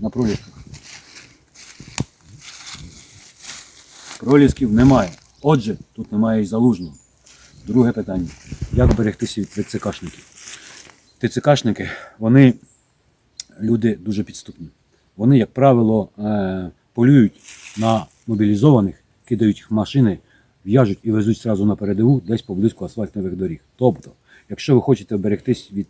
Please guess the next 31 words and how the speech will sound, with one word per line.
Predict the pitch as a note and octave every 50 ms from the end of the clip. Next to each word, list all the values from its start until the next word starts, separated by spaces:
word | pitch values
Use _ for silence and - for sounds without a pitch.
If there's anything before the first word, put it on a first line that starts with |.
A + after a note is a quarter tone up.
| _ _
Т | - F#2+
Ц | - G#2
Кшників, | - C#3 C3 - A2+ F#2+ F2 - D2+ _ _ _ _ _ _ -
не | A2 A#2
ходіть, | - - C3+ A#2 A#2 C#3 C3 - _ -
не | G2
їздьте | G#2 A2+ B2+ B2 - A2+
біля | F2+ G2+ G2+ F#2+
асфальтових | - - A2 G#2 - - F#2 F#2+ F2
доріг. | F2+ F#2 F2 E2+ - _ _ _ _
Краще | - A#2+ C3+ C#3 - - C3 G#2+ - _ _ _ _ F#2+
їдьте | G2 C#3 C3 - - -
по | - G#2+
Проліски. | - G#2+ G#2+ F#2+ F2+ D#2+ - _ _ _ _ _ _ _ _ _ _ _ _
Або, | - F2 F#2+ A#2+ D3+ E3 D#3+ - _ _ _ _ - -
е, | - F#2+ F#2+ E2+ E2+
можна | F#2+ A#2+ B2+ A2+ A#2+ G2+
полізти | - - A2 G#2+ - - G#2
на | G#2 F#2
дерево | F#2+ B2+ D3+ D3 B2+ G#2+ F2 D2+
і | F2+ F#2+
обрізати | E2+ E2+ G2 F#2 A#2 G#2+ A2 G2+
деревину. | F#2+ G#2 G#2 G#2 G2+ F#2+ E2 E2
Туди | D#2 - E2 F#2 A#2 C3+ C#3+ - _ _ -
жоден | F#2 F#2 F2 A#2 A#2+ F#2+ G2 F2+
Т | - F#2+
Ц | - -
Кшник | - - B2 A2+ - F#2 E2+ _
теж | - G#2 F2 E2+
не | G2 F#2
долізе. | F2+ F#2+ F2 - -